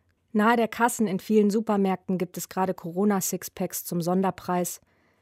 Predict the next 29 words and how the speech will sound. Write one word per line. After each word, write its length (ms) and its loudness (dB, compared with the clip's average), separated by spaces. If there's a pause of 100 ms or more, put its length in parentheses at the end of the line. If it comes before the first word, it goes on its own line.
(120)
Viele 320 2
Menschen 400 2
glauben, 500 2 (280)
wenn 100 0
man 140 4
sich 160 -4
ganz 360 2
dick 240 0
in 120 -2
Klopapier 520 0
einwickelt, 600 -2
kriegt 380 -2
man 120 0
das 220 -4
Virus 320 -4
nicht. 360 -10 (320)
Es 380 -6
ist 360 -4
eine 240 -4
verrückte 480 -8
Zeit. 400 -16 (360)
Nur 140 2
bei 140 2
Netflix 560 -2
ist 180 -10
die 120 -6
Welt 180 -6
noch 160 -10
normal. 460 -8